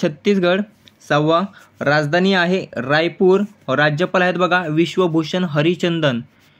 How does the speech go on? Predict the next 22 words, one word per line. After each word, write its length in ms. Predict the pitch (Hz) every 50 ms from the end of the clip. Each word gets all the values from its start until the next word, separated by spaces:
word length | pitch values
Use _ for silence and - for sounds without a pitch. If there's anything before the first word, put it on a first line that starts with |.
| _ _ _ -
विश्वभूषण 720 | - 143 156 151 - 190 190 170 160 170 165 - 190 202 285 226 175
हरिचंदन 540 | 170 160 170 170 - 185 175 170 170 165 160
हे 160 | 160 185 - - _ - _ _ _ _ -
सध्याचे 420 | - 151 151 143 165 165 170 190 185
छत्तीसगडचे 600 | - 180 160 147 170 165 170 170 160 156 170 185
राज्यपाल 420 | 170 165 156 151 175 170 185 170
आहेत. 280 | 170 190 180 165 160 170 165 - _ - -
आणि 240 | - 135 156 185 180
मुख्यमंत्री 560 | 165 156 147 147 - 180 170 170 165 170 180
बघा, 200 | 170 170 175 175
कोण 280 | 175 - 180 180 180
बनले 200 | 175 185 180 165
आहेत 120 | 165 165 170
नुकतेच? 400 | 165 156 147 - 170 165 156 -
तर 120 | 196 196 -
विष्णू 400 | 139 143 143 143 147 - 165 170
देवसाय 420 | 165 170 165 165 156 - 151 127 117 - - - - - _ -
हे 80 | 147 151
नुकतंच 460 | 156 160 151 151 - 208 240 - - - _ _ _ _ _ _ _ _ - _ -
छत्तीसगडचे 680 | 156 147 147 175 170 165 156 165 165 156 147 185 208 - -
नवे 320 | - 151 151 147 156 180
मुख्यमंत्री 600 | 180 165 156 147 151 185 170 165 165 151 190 226